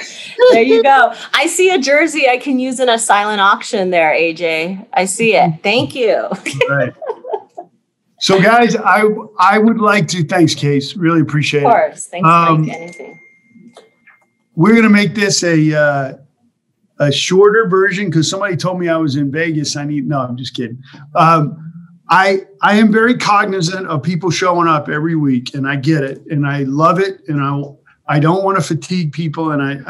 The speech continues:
Speaker 2: and I, so I think it's probably, you know, let's end twenty minutes early. There are no rules here, right? Nobody needs to say whatever. I very much appreciate it. I wanted to see if anybody had anything they wanna say,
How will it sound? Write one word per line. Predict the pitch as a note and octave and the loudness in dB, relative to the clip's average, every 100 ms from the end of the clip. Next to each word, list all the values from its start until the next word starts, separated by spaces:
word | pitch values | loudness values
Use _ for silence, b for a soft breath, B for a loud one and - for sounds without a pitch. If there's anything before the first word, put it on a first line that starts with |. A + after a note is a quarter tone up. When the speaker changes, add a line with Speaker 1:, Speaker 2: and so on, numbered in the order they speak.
| C#3 | -6
Speaker 2:
and | C#3 C#3+ | -6 -6
I, | C#3 C#3 C3 - _ _ _ b | -6 -6 -10 -14 _ _ _ b
so | - F3 F3 D#3+ - - _ _ _ - | -4 2 2 2 -2 -14 _ _ _ -2
I | D#3 | 0
think | A3 A3 | 0 0
it's | G3 - | -2 -2
probably, | F#3+ G3+ G#3 G3 G3 F3+ - _ _ | 0 0 -2 -4 -6 -8 -12 _ _
you | - | -4
know, | G3 | -2
let's | G3+ G#3 | -2 -2
end | A3 G#3+ | -2 -2
twenty | G#3 G#3+ | -4 -6
minutes | G#3+ G#3 G3+ | -6 -6 -4
early. | G3+ D#3 | -2 -2
There | D#3 | -2
are | A2 A2 | -2 -2
no | G3 F#3+ | -2 -2
rules | F#3 G3 D#3+ - | -2 -2 -2 -2
here, | C#3 B2 B2 _ D#3 | -4 -6 -10 _ -4
right? | E3 G3+ | -4 -2
Nobody | F#3 G3 G3 | -4 -6 -6
needs | F#3 F3 - | -4 -4 -4
to | E3 | -4
say | D#3 F3 | -4 -6
whatever. | E3 D3 C#3 C3+ C#3 C#3 | -4 -4 -4 -6 -8 -10
I | C#3 | -6
very | D#3 G#3 | 0 0
much | G#3 G3 - | 2 0 -4
appreciate | D3 F#3+ D#3+ E3+ | -4 -4 -2 0
it. | |
I | E3 | 0
wanted | G3 A3+ | 2 2
to | A3 | 0
see | - - G3 F#3+ | -2 -4 -2 -2
if | F#3 | -2
anybody | G3+ G#3 G#3 | -2 0 0
had | F#3+ G3 | -2 -4
anything | G3+ G3+ | -6 -6
they | G3 | -4
wanna | F#3+ F3 | -2 0
say, | - G3+ G#3+ G#3+ G#3+ | 0 -2 -2 0 -4